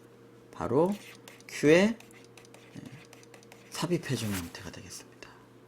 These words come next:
자, 이 조건이 달라지는 거고요. 문제에서는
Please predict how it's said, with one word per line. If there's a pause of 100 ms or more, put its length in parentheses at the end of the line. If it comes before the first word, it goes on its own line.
(520)
자, (580)
이 (100)
조건이
달라지는
거고요.
문제에서는